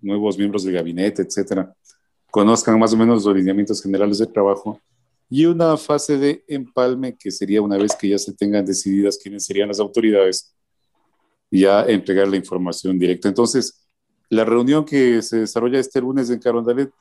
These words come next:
es, es fundamental. Y como tú señalas, algo que es, eh, muy importante destacar, y,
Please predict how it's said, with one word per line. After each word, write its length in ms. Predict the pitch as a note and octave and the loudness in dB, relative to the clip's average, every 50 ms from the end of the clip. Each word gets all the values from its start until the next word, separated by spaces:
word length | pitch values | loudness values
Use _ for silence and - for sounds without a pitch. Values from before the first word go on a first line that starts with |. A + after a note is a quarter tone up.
| _ _ - | _ _ -8
es, 260 | D3+ C#3 C3 C3 - | -6 -6 -6 -6 -8
es 140 | C#3+ C3 - | -10 -8 -6
fundamental. 680 | C#3+ C3 A#2 A2 G2+ F#2+ F2+ F2+ - G2 F#2+ F2+ - _ _ _ _ _ _ _ _ _ _ _ | -6 -2 -2 -2 -2 -4 -6 -4 -2 -2 -2 -2 -4 _ _ _ _ _ _ _ _ _ _ _
Y 80 | - G#2+ | -8 -4
como 220 | - C#3+ C#3 C#3+ | -2 0 0 0
tú 100 | C#3 - | 0 0
señalas, 560 | D3+ - D#3+ D#3 D#3 E3+ E3 D3 A#2+ - - C#3 | -2 0 2 2 2 4 4 2 0 0 -2 -4
algo 400 | C3+ C3 C3 C3+ C#3 C3 A#2+ B2+ | -2 -2 0 2 2 0 0 -2
que 340 | - A#2+ B2 B2+ C3 C3 | -2 0 2 2 2 2
es, 240 | C3 A#2 - - - - - C3 | 0 -2 -4 -12 -14 -18 -16 -10
eh, 280 | B2 A#2 A#2 A#2+ A#2+ A#2+ | -8 -6 -4 -2 -4 -4
muy 240 | C3 D3+ D#3 D#3+ | -4 -6 -6 -6
importante 480 | D#3+ D#3 - D#3+ C3 - C#3+ C#3 - C#3+ | -6 -2 -2 -2 -2 -2 -4 -2 0 0
destacar, 500 | C#3 C3 C3+ - B2+ B2 - C3 C3+ B2+ | 0 0 0 -2 -4 -2 0 -2 -2 -2
y, 160 | A#2 G2 - | -2 -4 -6